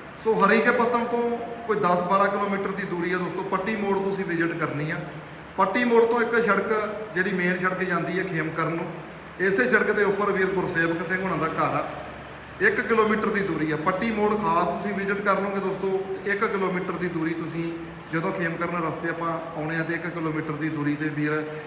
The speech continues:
ਗੁਰਸੇਵਕ ਸਿੰਘ ਹੁਣਾਂ ਦੀਆਂ ਦੁਕਾਨਾਂ ਨੇ, ਬਿਲਕੁਲ ਇਸੇ ਰੋਡ ਦੇ ਉੱਪਰ ਘਰ ਹੈਗਾ। ਘਰੇਲੂ ਘਰ ਦੇ ਵਿੱਚੋਂ ਅੱਜ ਆਪਾਂ ਇਹ ਇੱਕ ਵੀਡੀਓ ਪਾ ਰਹੇ ਹਾਂ ਦੋਸਤੋ।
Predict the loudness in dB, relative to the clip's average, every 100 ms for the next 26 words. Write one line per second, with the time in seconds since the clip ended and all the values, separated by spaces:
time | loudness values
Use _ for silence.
0 | -6 -4 -2 -2 -2 -2 -2 -2 -2 -2
1 | -2 0 0 2 0 0 -2 0 0 2
2 | 4 4 4 2 0 -2 -4 -2 0 0
3 | -2 -2 -4 -6 -12 -14 -16 -16 -16 -16
4 | -16 -16 -16 -18 -6 4 6 6 8 6
5 | 8 6 4 4 4 6 4 4 4 4
6 | 2 2 2 2 0 0 2 2 4 2
7 | 2 0 -2